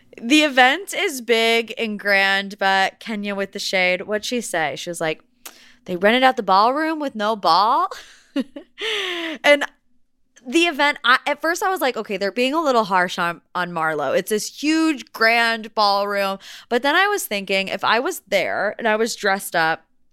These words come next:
it's like, I would also be expecting some sort of fashion show, some type of model situation. After ten minutes of looking at mannequins all over the place, I'd be like,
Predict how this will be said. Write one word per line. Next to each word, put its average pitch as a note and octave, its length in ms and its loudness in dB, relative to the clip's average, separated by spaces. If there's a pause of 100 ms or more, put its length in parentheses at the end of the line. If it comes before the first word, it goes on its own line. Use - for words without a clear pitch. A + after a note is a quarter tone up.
(400)
it's C4 120 0
like, D4+ 180 4 (340)
I D4 160 4
would F#4 140 0
also D4+ 320 0
be D4 200 -4
expecting B3+ 720 -2
some A3+ 420 0
sort A#3 320 2
of A3+ 60 -6
fashion A#3+ 520 2
show, F3 580 2
some G3 360 -6
type A3 440 0
of G#3+ 220 0
model A#3+ 340 2
situation. G3+ 640 -4 (360)
After C4 280 2
ten C#4+ 280 -2
minutes E4+ 380 0
of G#3+ 200 0
looking B3 400 -2
at G#3+ 80 -2
mannequins A3+ 540 -2
all F#3+ 160 2
over F3 200 -2
the F3+ 100 -2
place, F#3 360 0
I'd G#3 160 -4
be G3 120 -2
like, F#3 260 0